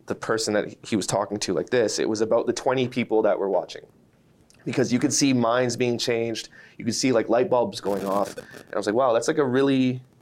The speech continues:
interesting thing." So, you know, I, I, st-, I watched a few of his videos, I didn't think anything of it, and I, sh-, I shot him a message over email. I was like, "Hey man, you know, if you're ever in Vancouver, I wanna come watch." And that was it, you know?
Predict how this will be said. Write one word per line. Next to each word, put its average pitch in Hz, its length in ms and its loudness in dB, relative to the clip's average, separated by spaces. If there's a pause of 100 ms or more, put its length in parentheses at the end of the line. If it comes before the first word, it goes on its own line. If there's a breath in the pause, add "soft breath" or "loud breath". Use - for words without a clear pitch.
(120)
interesting 120 760 -2
thing." 190 360 -2 (380 loud breath)
So, 143 180 2
you 160 120 4
know, 120 240 4
I, 117 340 2 (500 loud breath)
I, 117 80 2
st-, 120 300 0
I 120 40 4
watched 131 240 2
a 143 40 -6
few 147 160 2
of 143 60 4
his 139 140 2
videos, 113 360 4
I 110 80 4
didn't 123 140 2
think 123 160 0
anything 117 240 0
of 107 140 2
it, 110 180 2 (260 loud breath)
and 110 100 -2
I, 104 80 0
sh-, - 160 -6
I 110 80 0
shot 123 260 2
him 117 120 0
a 110 40 0
message 110 420 0
over 107 600 2
email. 120 360 0 (120)
I - 300 -20
was - 80 -8
like, 107 100 0
"Hey 147 140 2
man, 117 320 0 (140)
you 107 80 -2
know, 107 100 0
if 110 100 -4
you're 117 100 2
ever 117 140 2
in 117 80 -2
Vancouver, 120 680 2 (460 soft breath)
I - 60 -6
wanna 107 200 0
come 147 140 -2
watch." - 440 -2 (240)
And 104 180 -8
that 117 140 2
was 110 160 0
it, - 240 0
you 98 80 -6
know? 104 200 0